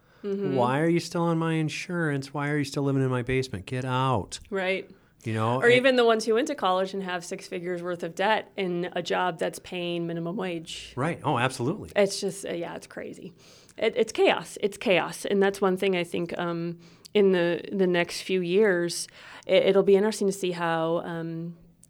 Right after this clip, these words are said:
Speaker 1: college debt and colleges actually educate. Education's really gonna change in the next five to ten years. That's part of the reason I'm at a community college. For the record, I'm not an academic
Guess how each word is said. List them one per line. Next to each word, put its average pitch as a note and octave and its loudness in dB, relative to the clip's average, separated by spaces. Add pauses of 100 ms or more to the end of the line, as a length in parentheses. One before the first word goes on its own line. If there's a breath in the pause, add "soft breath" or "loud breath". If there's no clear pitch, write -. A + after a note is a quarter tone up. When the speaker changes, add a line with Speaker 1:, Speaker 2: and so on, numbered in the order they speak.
(340)
Speaker 1:
college E3+ -2
debt F3 -2
and F3+ -6 (440 soft breath)
colleges E3+ -6 (100)
actually E3+ -6
educate. G#3 -4
Education's G#3 0
really E3+ -4
gonna D#3+ -6
change E3 -10
in E3+ -10
the E3 -10
next D#3+ -12
five C#3+ -12
to - -14
ten - -12
years. - -10 (200 loud breath)
That's C4+ 0
part G#4+ 0
of - 6
the C4 6
reason A3 6
I'm F#3+ 2
at E3+ 4
a - 0
community E3 -8
college. D3+ -4
For G#3 -4
the G#3+ 0
record, G3+ 2
I'm E3 0
not D3+ 0
an D#3 -4
academic - -12